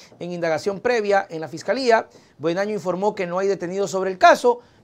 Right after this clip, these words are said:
pero que están investigando a ver qué pueda ocurrir. "No hay plan B, ni tampoco hay plan C",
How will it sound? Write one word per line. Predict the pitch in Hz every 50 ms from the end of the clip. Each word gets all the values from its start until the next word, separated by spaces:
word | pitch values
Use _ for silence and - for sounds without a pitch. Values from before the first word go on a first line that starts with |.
| _ _
pero | - 320 339 339 302 -
que | - 254 254 240 - - _
están | - 165 - - - - 208 208 208 208 208 220 - - _ _ _ _ _ _ _ _ _ _
investigando | 208 202 196 190 185 175 - - 165 160 180 190 196 196 190 190 190 -
a | - 151
ver | 151 165 175 175 170
qué | - 160
pueda | - - 156 151 151 147
ocurrir. | 135 - 143 127 123 127 - - - - _ _ _ _ _ _ _ _ - - - - _ _ _ _ _
"No | - 180 214 254 269
hay | 277 277 277
plan | 220 - 254 254 262 254 247 240
B, | 240 262 294 320 - - _ - - - _ _ _ _ _
ni | - 185 214 208
tampoco | 185 226 202 196 - - 254 254 247 262
hay | 240 226
plan | 226 - 233 240 233 220
C", | - - 285 262 208 123 -